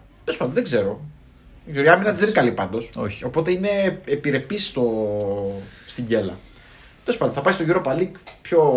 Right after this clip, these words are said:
Speaker 1: πιο βατά πράγματα εκεί, δεν ξέρω τι θα κάνει.
Speaker 2: Τα ξέρει και τα, τα
Speaker 1: Τα
Speaker 2: κρατόπια.
Speaker 1: κρατόπια, σίγουρα. Ε, πάμε και στον τελευταίο όμιλο, ένα από τους,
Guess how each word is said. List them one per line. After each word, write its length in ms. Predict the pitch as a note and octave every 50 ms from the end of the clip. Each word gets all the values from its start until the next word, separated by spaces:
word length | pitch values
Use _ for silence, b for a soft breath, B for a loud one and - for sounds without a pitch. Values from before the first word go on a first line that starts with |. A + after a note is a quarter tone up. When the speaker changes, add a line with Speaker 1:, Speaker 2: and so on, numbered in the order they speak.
| A#2+ A2+ A2 G#2+ G#2+ G#2
Speaker 1:
πιο 160 | - - -
βατά 260 | - A#2 G#2 - G#2+ G2+
πράγματα 360 | - G#2+ A2 G#2+ F#2+ - G2
εκεί, 180 | G2+ - -
δεν 100 | C3 B2
ξέρω 160 | G#2 G2+ F2 -
τι 60 | - -
θα 60 | -
κάνει. 160 | - - G3 - - -
Speaker 2:
Τα 100 | - C#3+
ξέρει 320 | C3+ - - F3 D#3 A2 G2
και 80 | G2
τα, 100 | G2+ G#2 A2 G#2+ G#2+ G#2 G#2
τα 80 | G2+
Speaker 1:
Τα 120 | G2+ - A2 A#2+
Speaker 2:
κρατόπια. 520 | A#2+ A#2+ A2+ A2 A#2+ C#3+ E3 D#3+ - G3+
Speaker 1:
κρατόπια, 320 | F3 E3+ E3 D#3 D3 C#3+ C3+
σίγουρα. 360 | - - C#3 A2 G2 F#2+ - - - - - - B B B B B B B B B B B -
Ε, 220 | D3+ D3 D3 C#3+
πάμε 220 | D3 - F3+ F#3+
και 60 | F#3+ F3
στον 120 | E3 D#3+
τελευταίο 360 | D3+ C3+ B2 - - E3+ D3+
όμιλο, 500 | D#3 D#3 F3+ F#3+ G#3 A#3 A#3+ A#3 - - -
ένα 260 | - D#3+ E3 E3 E3
από 160 | E3 D#3 -
τους, 200 | - - - -